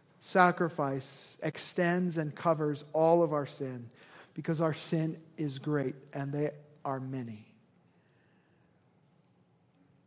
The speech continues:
Forgive us again, Lord, even as our minds, perhaps during this message, drifted toward instances where we have failed to obey our moms and dads.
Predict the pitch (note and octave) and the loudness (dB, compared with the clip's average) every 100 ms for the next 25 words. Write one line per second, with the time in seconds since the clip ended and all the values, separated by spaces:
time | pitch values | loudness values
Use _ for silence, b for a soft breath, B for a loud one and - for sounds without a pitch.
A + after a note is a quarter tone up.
0 | _ - D3+ F#3 F#3+ E3+ E3 F3+ F#3+ E3 | _ -10 2 4 4 2 4 4 4 2
1 | C#3+ C#3 C#3+ E3+ F3 F3 D#3+ D#3+ D#3+ D#3+ | 0 0 -2 0 0 0 0 0 0 2
2 | E3+ E3+ D#3+ D3 - - - b b b | 2 2 0 -4 -8 -14 -16 b b b
3 | - D#3+ E3 F3 - - F3 F3 E3+ D#3+ | -6 2 4 4 0 -2 0 2 0 -2
4 | F3 F3+ F#3 D#3 C3+ C3+ F3 F3+ - D#3 | -2 -2 0 -4 -4 0 2 2 2 -2
5 | C#3 E3 E3+ - B B - G3 A#3 A3 | 0 2 4 2 B B 2 4 4 2
6 | F3 D#3 - D3+ C#3+ E3 F3 F3 F3+ G3+ | -2 -2 0 0 2 4 4 2 2 4
7 | G3+ G3+ G#3+ A#3+ B3 G3 F#3+ E3+ G#3+ A3 | 2 4 6 6 6 4 4 4 6 6
8 | E3+ F3+ G3+ F#3 F3+ G#3 G#3+ C#3 C3+ - | 4 2 -2 -2 -2 0 -2 -4 -8 -16